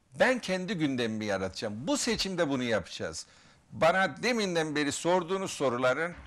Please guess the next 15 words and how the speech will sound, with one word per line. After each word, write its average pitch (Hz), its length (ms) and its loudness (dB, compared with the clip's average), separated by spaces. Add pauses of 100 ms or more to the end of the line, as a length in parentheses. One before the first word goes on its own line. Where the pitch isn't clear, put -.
(380)
birçoğunda 156 1040 2 (260)
bugünkü 185 640 0
iktidarın 147 720 2 (540)
topluma 185 800 2 (240)
tartıştırmak 175 920 0
istediği 165 580 -2
konuların 147 680 2 (500)
kamuoyu 175 500 4
tarafından, 113 720 0 (100)
o 160 240 4
havuz 190 400 2
medyası 135 460 -2
tarafından 139 580 -2 (300)
toplumun 185 560 0
beynine 175 560 2